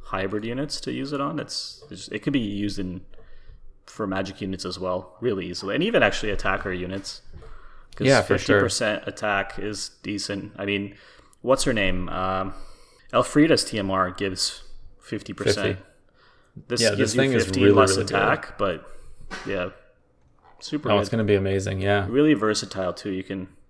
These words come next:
Speaker 1: mix and match it with other units. I like it.
Speaker 2: And then the other thing I like about her in general is that now she actually is able to chain with somebody that's not herself.
Speaker 1: Well, she used to be able to, if you awakened or enhanced her Frostflower Blitz, they gave her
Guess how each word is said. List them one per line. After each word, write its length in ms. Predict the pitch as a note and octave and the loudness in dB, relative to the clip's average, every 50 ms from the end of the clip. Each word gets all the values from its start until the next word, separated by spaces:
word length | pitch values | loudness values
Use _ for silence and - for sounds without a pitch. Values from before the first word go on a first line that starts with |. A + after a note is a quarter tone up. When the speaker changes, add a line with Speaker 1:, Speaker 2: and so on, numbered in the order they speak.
| _ _ - | _ _ -8
Speaker 1:
mix 240 | G2+ G2 G2 - - | -6 -4 -4 -4 -2
and 100 | G#2+ G2 | -2 0
match 240 | F#2+ F#2 F#2 - - | 2 2 2 2 2
it 60 | F#2+ | 2
with 140 | F2+ - - | 0 0 -2
other 200 | G2 F#2 F#2 F#2 | -2 0 0 -2
units. 460 | F2+ F#2 F#2+ G2+ G2+ - - - - G2 | 0 0 -2 -2 -4 -6 -10 -12 -8 -6
I 60 | G#2 | -4
like 220 | G#2 G#2 G2+ - | -4 -4 -4 -4
it. 100 | G#2 F#2+ | -2 0
Speaker 2:
And 80 | C#3+ C#3 | 0 0
then 140 | D3 - - _ _ _ _ _ _ | 0 -2 -6 _ _ _ _ _ _
the 160 | C3+ G#2+ A#2 | 2 6 8
other 200 | A2 A2 C3 D3+ D#3 | 8 10 8 6 4
thing 180 | - D#3+ D3 | 4 2 4
I 120 | B2 G#2+ G2+ | 6 6 6
like 260 | F#2 G2 G2 G2+ - | 6 4 2 4 4
about 300 | A2+ G2 G2 G2 G2 F#2+ | 4 4 6 4 4 4
her 360 | G2+ G2 G2 F#2+ F#2+ G2 - - - | 4 4 6 6 6 4 4 2 0
in 200 | G#2 G2+ F#2 F2+ | -2 -2 -2 0
general 420 | F2+ F2+ F#2+ G#2 A2+ B2 D3+ E3 | 0 0 2 2 2 2 2 2
is 120 | C#3 G2+ G2 | 0 2 2
that 160 | G2+ F#2+ - | 2 0 2
now 200 | G#2 G2 G2+ A2 | 2 2 2 2
she 160 | G#2 - C#3+ | 2 2 4
actually 320 | C3 C3+ D3 D3 - D#3 D#3 | 4 4 2 0 0 2 4
is 140 | D3 - | 4 6
able 220 | G#2 G2+ G#2 G#2+ G#2 | 6 6 6 6 4
to 100 | - G2+ | 4 2
chain 380 | G2 - - F#2+ F#2 G2 A2+ B2 | -2 0 -2 -2 0 0 2 2
with 140 | A#2+ G2+ G2 | 2 0 0
somebody 380 | - F#2+ F#2+ F#2 F#2 G2+ G2+ G2+ | 0 0 0 4 4 6 6 6
that's 240 | F#2+ F#2+ F#2+ - | 4 4 2 2
not 180 | - F#2+ F#2+ - | 2 2 2 2
herself. 580 | - - F#2+ - - - - - - - - _ _ | -2 -4 -4 -2 -4 -4 -4 -6 -8 -12 -20 _ _
Speaker 1:
Well, 120 | D3 E3 - | 0 2 4
she 140 | - F3+ | 4 4
used 160 | G3 G#3+ - - | 2 2 0 -2
to 60 | A#3+ | -2
be 180 | E3+ E3 D3 C#3 | 2 4 4 6
able 160 | C#3 C#3 C#3 | 8 10 10
to, 200 | - - C3+ B2+ | 10 10 8 6
if 220 | A#2 - A#2+ - - | 4 2 -2 -2 0
you 140 | E3+ E3+ D#3 | 2 4 4
awakened 540 | B2 G#2+ A2 A2+ A2+ - C3 A#2+ A2+ G2+ | 4 4 2 0 0 -2 -4 -4 -2 -2
or 240 | G#2+ G#2 G#2 G#2 G2+ | -2 -2 -2 -2 -2
enhanced 560 | F2 - G2+ G2 F#2 A2 G#2+ G#2+ A2 - - | -4 -4 -6 -6 -6 -6 -6 -4 -6 -6 -4
her 160 | - A2 G2 G2+ | -4 -2 -4 -4
Frostflower 680 | - - A2 G2+ G#2+ A2+ - - C#3 C3+ C3+ C3 B2+ | -4 0 2 2 2 2 0 0 4 6 6 6 4
Blitz, 280 | B2 C3+ C#3+ D#3+ - - | 2 0 -2 -2 -2 -2
they 120 | - G2+ F#2+ | -2 -2 -2
gave 260 | G2 G2+ G#2 G2+ F#2+ | 0 -2 -2 -2 -6
her 480 | - - A2+ G#2+ G2 G2 G2 F2+ - | -8 -6 -6 -4 -4 -4 -6 -8 -10